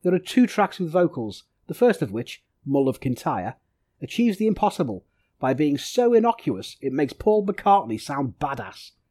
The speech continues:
Not even the one standout track, Last of the Mohicans, can spice up this musical meal of white bread and soft broth. Perhaps this will appeal to someone with a little more love for this green and pleasant land, but it's certainly not for me.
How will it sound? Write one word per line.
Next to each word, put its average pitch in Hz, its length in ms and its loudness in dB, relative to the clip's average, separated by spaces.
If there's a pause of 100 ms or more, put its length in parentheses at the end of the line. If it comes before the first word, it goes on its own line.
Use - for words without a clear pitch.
(800)
Not 233 160 -4
even 185 160 2
the 170 60 4
one 180 260 4
standout 180 460 0
track, 107 260 -6
Last 147 320 -4
of 151 80 -2
the 143 80 -4
Mohicans, 139 680 -4 (320)
can 127 100 -8
spice 147 380 -2
up - 100 -6
this 135 220 -6
musical 147 400 -2
meal 135 320 -2
of 92 80 -12
white 110 360 -8
bread 120 280 -4
and 92 120 -10
soft - 380 -16
broth. 101 400 -12 (1120)
Perhaps 202 320 4
this 196 220 0
will 190 180 6
appeal 180 320 4
to 165 100 -4
someone 170 360 0
with 143 120 -2
a 147 40 0
little 160 240 0
more 151 160 2
love 147 260 0
for 120 140 -8
this 127 160 -4
green 127 340 -6
and 120 160 -6
pleasant 120 400 -10
land, 110 260 -14 (540)
but 127 100 -6
it's 113 100 -10
certainly 120 360 -4
not 120 180 -4
for 120 140 -8
me. 95 300 -8